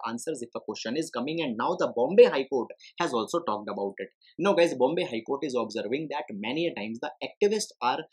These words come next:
being lodged into the jail, sometime under the Unlawful Activities Prevention Act, sometimes under the sedition and other, under many other legislations also. So such kind of thing should not be there. If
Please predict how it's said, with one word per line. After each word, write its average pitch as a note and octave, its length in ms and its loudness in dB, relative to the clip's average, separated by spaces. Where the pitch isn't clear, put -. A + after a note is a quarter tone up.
being E3+ 220 -2
lodged B2+ 320 0
into A#2+ 220 -4
the A#2+ 100 -2
jail, A#2 240 -2
sometime C#3+ 480 -2
under C3+ 300 -2
the B2 180 0
Unlawful D3 520 2
Activities C#3 600 -4
Prevention D3 420 -4
Act, C#3+ 180 -8
sometimes C#3+ 480 -4
under A2+ 240 -2
the A2+ 100 -4
sedition B2+ 640 -4
and E3+ 260 0
other, F#3 380 2
under C#3+ 300 -4
many D#3+ 280 -2
other D#3 160 0
legislations A2 520 -4
also. G2+ 160 -6
So C#3 140 -14
such E3+ 320 -2
kind C3 180 0
of B2+ 100 0
thing B2+ 140 -4
should A#2+ 140 -4
not A2+ 200 -2
be G#2 140 -4
there. D#3+ 220 0
If A3+ 180 2